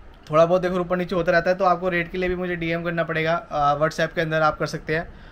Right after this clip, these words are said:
और ये original palette जो है आपकी, ये आप बाय कर सकते हैं और ये आपको बहुत ही reasonable price में आपको मिलेगा। ये देखिए, तो we have, uh, James Charles and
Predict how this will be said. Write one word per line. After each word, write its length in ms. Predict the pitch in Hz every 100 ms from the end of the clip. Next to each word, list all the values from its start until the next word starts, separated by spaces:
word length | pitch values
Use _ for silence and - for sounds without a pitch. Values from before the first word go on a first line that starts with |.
| -
और 160 | 147 160
ये 100 | 175
original 440 | 180 175 170 185
palette 400 | 180 165 170 175 - -
जो 160 | 156 160
है 160 | 165
आपकी, 420 | 160 151 160 180 - -
ये 100 | 151
आप 220 | 151 151 - 151
बाय 200 | 147 160
कर 120 | 170 160
सकते 300 | 156 - 151
हैं 160 | 233 - - - - - - - - - - - - - - - - - - - - - - - -
और 120 | 160
ये 80 | 175
आपको 240 | 185 175 180
बहुत 440 | 170 165 175 180
ही 80 | 202
reasonable 460 | 185 180 180 180
price 400 | 180 180 170 170
में 260 | 165 180 240 - - - - -
आपको 300 | 135 147 170
मिलेगा। 400 | 170 165 165 180 - - - - - - - -
ये 80 | 127
देखिए, 280 | 123 - 101 - - - - - - -
तो 180 | 156 156
we 140 | 175
have, 320 | 180 185 196 202 - - -
uh, 260 | 151 156 160
James 500 | 160 170 180 185 -
Charles 600 | 175 165 180 185 - - - - - - - - - - - - -
and 300 | 139 147 156